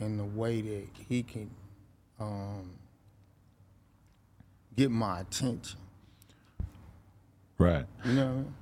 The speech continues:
Speaker 2: I'm, I'm sure this is something you've thought about a million times, but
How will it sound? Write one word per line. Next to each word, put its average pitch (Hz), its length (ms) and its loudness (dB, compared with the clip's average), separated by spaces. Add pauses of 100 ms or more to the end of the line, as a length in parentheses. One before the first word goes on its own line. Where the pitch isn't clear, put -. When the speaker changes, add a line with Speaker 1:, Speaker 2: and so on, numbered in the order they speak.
(800)
Speaker 2:
I'm, 123 140 6 (140)
I'm 120 100 10
sure 147 460 10 (100)
this 104 180 10
is 98 100 6
something 95 280 12
you've 90 160 8
thought 87 280 6
about 85 200 6
a 80 60 6
million 90 340 10
times, 80 460 8
but 80 340 10